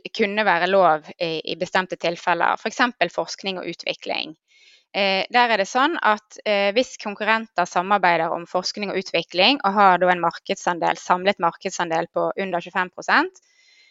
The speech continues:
så kan de under visse, eh, forutsetninger samarbeide om forskning og utvikling. Men da, da er en viktig forutsetning at det samarbeidet om forskning og utvikling, det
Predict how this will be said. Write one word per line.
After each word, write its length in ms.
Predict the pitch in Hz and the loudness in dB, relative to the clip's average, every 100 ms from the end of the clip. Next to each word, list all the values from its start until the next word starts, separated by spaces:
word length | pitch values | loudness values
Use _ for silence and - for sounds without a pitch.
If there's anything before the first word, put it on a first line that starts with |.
| _ _ | _ _
så 80 | - | -4
kan 240 | 294 254 | 2 2
de 80 | 208 | 2
under 160 | 196 180 | 2 0
visse, 320 | 190 - 226 208 - | -2 -6 0 0 2
eh, 240 | 175 170 - | -2 -2 -2
forutsetninger 720 | 196 185 175 175 170 170 170 | -2 -2 -4 -6 -12 -10 -10
samarbeide 640 | - 185 185 196 170 165 - | -2 -2 2 2 2 -2 -6
om 80 | 190 | -2
forskning 400 | 180 170 - 185 | -2 -2 -8 -8
og 80 | - | -8
utvikling. 560 | - - - - - 175 _ _ _ _ _ _ | -6 -6 -4 -6 -6 -10 _ _ _ _ _ _
Men 120 | 226 | 6
da, 60 | 262 247 | 8 8
da 140 | 226 254 | 6 4
er 60 | |
en 80 | 233 | 2
viktig 240 | 202 - 233 | -4 -4 0
forutsetning 720 | 226 190 - 175 190 254 - | 2 2 2 0 0 -2 0
at 140 | 202 | -2
det 80 | 220 | -4
samarbeidet 840 | - 180 185 208 190 165 160 170 - 214 | 0 -2 0 2 2 2 0 -2 -2 -2
om 140 | 190 | -4
forskning 540 | - 170 - - 190 185 | -2 -4 -4 -10 -8 -6
og 60 | 175 | -8
utvikling, 720 | - 170 - - 180 240 294 - | -6 -8 -8 -10 0 2 0 -6
det 300 | 196 220 | -2 0